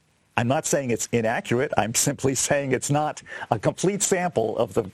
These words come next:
of the kind of information that could be provided to us. It's curated, shall we say. And so in s-, on some sense, our perception of reality is being influenced not just by the television shows we watch,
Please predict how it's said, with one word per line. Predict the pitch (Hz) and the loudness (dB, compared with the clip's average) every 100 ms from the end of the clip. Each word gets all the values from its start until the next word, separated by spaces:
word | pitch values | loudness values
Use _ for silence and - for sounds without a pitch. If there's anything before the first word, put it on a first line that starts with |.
| - | -2
of | 107 | -2
the | 123 | 0
kind | 147 147 | 2 0
of | 131 | 0
information | 139 131 123 123 120 | -2 0 0 0 0
that | 107 104 | 0 2
could | 151 120 | 0 0
be | 117 | -2
provided | 107 101 104 87 - | 0 0 0 0 -4
to | - | -4
us. | - - - - | -4 -8 -10 -2
It's | 127 117 | 0 0
curated, | - - 160 156 117 101 - | -2 0 2 2 0 0 0
shall | - 101 90 | 2 2 2
we | 92 | -2
say. | 90 - - - - _ _ _ - _ - | 0 0 -2 -10 -18 _ _ _ -20 _ -2
And | 151 | 0
so | 156 180 170 | 2 0 0
in | - 135 | 0 0
s-, | 110 - - _ _ - - _ _ - | 0 -4 -10 _ _ -20 -20 _ _ -2
on | 113 | 0
some | - 147 247 | 0 0 0
sense, | 135 139 - - _ _ | 0 0 -4 -6 _ _
our | - 143 165 165 - _ _ | 2 2 -2 -6 -10 _ _
perception | - 143 - 165 - 185 | 0 2 2 0 0 0
of | 175 | 2
reality | 156 127 180 127 85 95 113 _ _ _ _ _ _ _ _ | 2 0 0 0 -2 -4 -6 _ _ _ _ _ _ _ _
is | 139 143 | 0 0
being | - 139 135 127 - - | 0 0 2 0 -2 -2
influenced | 160 196 185 175 165 156 - | 0 0 2 2 2 0 0
not | 104 123 165 | 2 2 2
just | - 185 - | 2 0 2
by | 139 135 | 0 0
the | - | -2
television | - 160 196 131 151 | 0 2 2 0 0
shows | - 139 127 | 2 0 0
we | 127 120 | 0 0
watch, | 101 104 98 - - - | 0 0 -4 -4 -6 -6